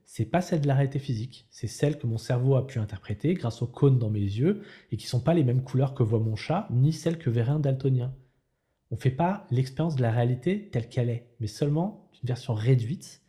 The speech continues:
qui contient que les signaux auxquels on est exposé soi-même et qu'on va interpréter pour construire une réalité qui est bien à soi, une construction mentale, la réalité subjective.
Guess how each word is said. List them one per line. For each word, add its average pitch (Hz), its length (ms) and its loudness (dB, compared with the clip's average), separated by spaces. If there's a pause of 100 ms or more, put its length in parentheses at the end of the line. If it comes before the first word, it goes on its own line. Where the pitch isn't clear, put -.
(220)
qui - 140 -14
contient 131 300 -2
que 202 180 -2
les 202 120 0
signaux 147 380 0
auxquels 160 280 0
on 120 140 2
est 120 60 2
exposé 139 400 0
soi-même 117 480 -2 (440)
et 123 60 -6
qu'on 127 120 0
va 120 120 4
interpréter 131 520 0
pour - 160 -4
construire 156 320 0
une 135 80 4
réalité 120 500 0
qui - 120 -4
est 110 40 -2
bien 131 280 2
à 135 80 2
soi, 117 480 -6
une 101 120 -4
construction - 560 -4
mentale, 117 460 -4 (240)
la 98 140 0
réalité 120 500 0
subjective. 127 640 -8